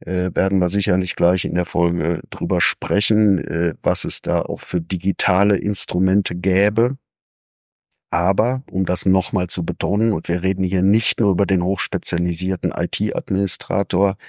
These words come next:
äh, das geht über den In-, äh, Ingenieur. Äh, wir sehen das bei den ganzen Planungsvorhaben.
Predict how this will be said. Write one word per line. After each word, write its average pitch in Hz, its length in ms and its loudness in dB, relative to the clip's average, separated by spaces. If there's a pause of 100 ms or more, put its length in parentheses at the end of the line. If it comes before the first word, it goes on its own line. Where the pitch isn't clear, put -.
(640)
äh, 90 280 -2
das - 220 -4
geht 101 240 4
über 90 220 0
den 90 180 2
In-, 92 280 0 (260)
äh, 87 220 0
Ingenieur. 104 840 4
Äh, 92 760 -2
wir 92 180 -4
sehen 101 240 2
das 92 160 -2
bei 90 100 2
den 90 140 0
ganzen 90 280 -2
Planungsvorhaben. 101 1200 0